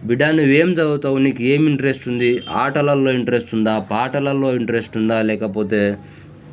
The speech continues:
మ్యూజిక్కా, లేకపోతే, ఆ, సినిమాలా, అసలు నీకు దేంట్లో ఇంట్రెస్ట్ ఉంది బిడ్డ, బొమ్మలు గీస్తావా, అసలు నీకు ఏది ఇంట్రెస్ట్ ఉంది చెప్పు, నీకు ఇష్టమైంది నేను చదివిస్తా" అని అడిగే తల్లిదండ్రులు ఇవాళ చాలా అంటే చాలా తక్కువ శాతం.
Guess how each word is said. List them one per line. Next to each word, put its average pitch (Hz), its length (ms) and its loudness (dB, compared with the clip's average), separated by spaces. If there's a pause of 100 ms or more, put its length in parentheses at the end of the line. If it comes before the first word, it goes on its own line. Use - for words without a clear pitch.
(760)
మ్యూజిక్కా, 127 800 2
లేకపోతే, 107 840 -2
ఆ, 101 300 0 (260)
సినిమాలా, 131 600 2
అసలు 110 260 -4
నీకు 107 160 -6
దేంట్లో 160 380 0
ఇంట్రెస్ట్ 147 360 0
ఉంది 120 120 -2
బిడ్డ, 110 300 0
బొమ్మలు 120 400 0
గీస్తావా, 120 420 -2
అసలు - 520 -4
నీకు 135 160 2
ఏది 175 180 4
ఇంట్రెస్ట్ 175 340 0
ఉంది 151 140 0
చెప్పు, 151 180 0
నీకు 147 160 2
ఇష్టమైంది 165 540 2
నేను 147 200 2
చదివిస్తా" 135 580 0
అని 127 140 -2
అడిగే 120 320 -2
తల్లిదండ్రులు 131 640 2
ఇవాళ 117 300 2 (200)
చాలా 131 380 0
అంటే 127 280 -4 (160)
చాలా 120 260 0
తక్కువ 107 400 -6
శాతం. 95 300 -6